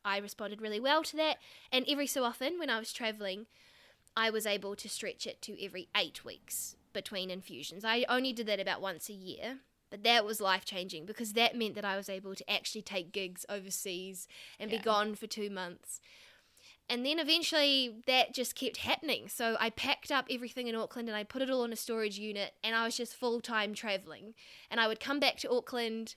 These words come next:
Speaker 1: for treatment, stay a week,
Speaker 2: I love
Speaker 1: and
Speaker 2: it. My
Speaker 1: then
Speaker 2: wee pit
Speaker 1: go.
Speaker 2: stop. Pit
Speaker 1: Yeah.
Speaker 2: stop in Auckland every eight weeks.
Speaker 1: Yeah.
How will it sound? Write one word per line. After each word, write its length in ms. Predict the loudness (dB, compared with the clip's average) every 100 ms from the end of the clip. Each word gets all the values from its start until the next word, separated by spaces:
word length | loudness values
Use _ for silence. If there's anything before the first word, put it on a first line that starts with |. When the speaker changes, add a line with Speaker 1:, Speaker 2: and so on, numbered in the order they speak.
| _
Speaker 1:
for 100 | -2
treatment, 560 | 0 4 4 4 -2 -2
stay 260 | 2 6 6
a 60 |
week, 240 | 8 8 6
Speaker 2:
I 20 |
love 120 | 4
Speaker 1:
and 80 | 6
Speaker 2:
it. 40 |
My 140 | 10 10
Speaker 1:
then 20 |
Speaker 2:
wee 120 | 8 4
pit 240 | 2 2 6
Speaker 1:
go. 80 |
Speaker 2:
stop. 220 | 8 8 6
Pit 100 | -2 -8
Speaker 1:
Yeah. 280 | 6 10 10
Speaker 2:
stop 180 | 10 6
in 80 | 0
Auckland 380 | -2 -4 -4
every 260 | -4 -4 -4 -2
eight 220 | 0 0
weeks. 380 | 0 0 -2 -2
Speaker 1:
Yeah. 540 | 6 10 12 10 4